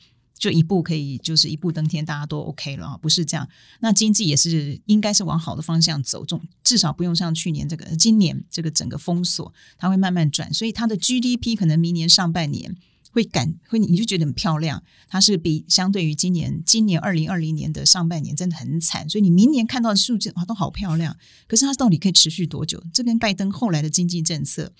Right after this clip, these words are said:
美中政策什么都有关系啊。我想说这些状况，我们刚刚已经先提到，它会对于明年上半年环境上比较有利于，呃，股市的进行，尤其是资金很充裕。当然我们不能说一定怎么样，因为哪天又跑来一个黑天鹅，就像二零二零年，你绝对想不到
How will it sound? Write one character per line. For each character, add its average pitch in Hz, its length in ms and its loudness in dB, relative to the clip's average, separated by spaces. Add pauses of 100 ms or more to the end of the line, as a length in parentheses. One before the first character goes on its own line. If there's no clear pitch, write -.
(180)
美 151 140 2
中 196 160 6
政 202 160 4
策 165 140 -2
什 - 160 2
么 165 100 -2
都 190 100 -8
有 160 140 -8
关 143 260 -8
系 - 280 2
啊。 - 140 -10
我 - 60 0
想 175 220 4
说 196 180 -2
这 226 160 -2
些 254 200 0
状 240 260 2
况， 202 220 -2
我 147 40 2
们 151 80 2
刚 190 120 -2
刚 196 80 -2
已 - 20 -2
经 160 160 -2
先 175 180 2
提 175 220 -8
到， - 240 -6 (300)
它 277 160 -8
会 285 120 0
对 247 200 0
于 202 40 4
明 196 160 6
年 185 160 0
上 214 280 6
半 196 120 0
年 156 140 2
环 165 320 4
境 269 180 4
上 185 300 4
比 156 140 -2
较 202 180 0
有 156 240 -2
利 175 260 -4
于， 139 380 -8 (320)
呃， 170 160 2
股 165 180 -4
市 160 140 8
的 190 80 2
进 165 220 2
行， 147 180 0
尤 180 160 -2
其 185 180 0
是 196 120 0
资 185 180 -4
金 180 180 -2
很 165 140 -2
充 160 260 -2
裕。 147 140 -4
当 226 160 0
然 214 100 2
我 160 60 2
们 165 80 4
不 175 100 -2
能 160 140 0
说 170 240 -2
一 175 100 -4
定 165 220 4
怎 160 140 -2
么 - 80 -6
样， 139 200 -4
因 190 60 -2
为 190 100 0 (180)
哪 156 180 -2
天 185 160 -2
又 196 80 0
跑 - 140 -6
来 - 60 -4
一 160 60 -2
个 165 80 -4
黑 165 160 -2
天 160 220 -4
鹅， 151 100 -8
就 214 100 -2
像 214 200 2
二 247 120 4
零 180 200 2
二 196 80 0
零 165 120 2
年， 156 140 -2
你 160 80 0
绝 202 160 -2
对 254 100 0
想 147 300 2
不 180 80 -6
到 175 220 0